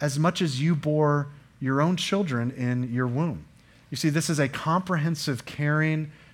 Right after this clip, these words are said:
Christ-like, uh, sense of bearing. Morris says it this way,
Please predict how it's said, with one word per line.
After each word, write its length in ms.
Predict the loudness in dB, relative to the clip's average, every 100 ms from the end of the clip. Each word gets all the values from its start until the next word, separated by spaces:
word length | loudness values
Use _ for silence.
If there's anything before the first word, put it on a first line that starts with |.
| -16
Christ-like, 880 | -14 0 2 2 -2 -4 -4 -4 -10 -20 -20 -20 -20 -20 -20 -20 -20 -20 -16
uh, 160 | -14 -12
sense 380 | -6 -4 -4 -4
of 200 | -6 -2
bearing. 360 | 0 0 -2
Morris 320 | 2 6 4
says 240 | 4 0 0
it 80 | 0
this 200 | 0 0
way, 180 | -2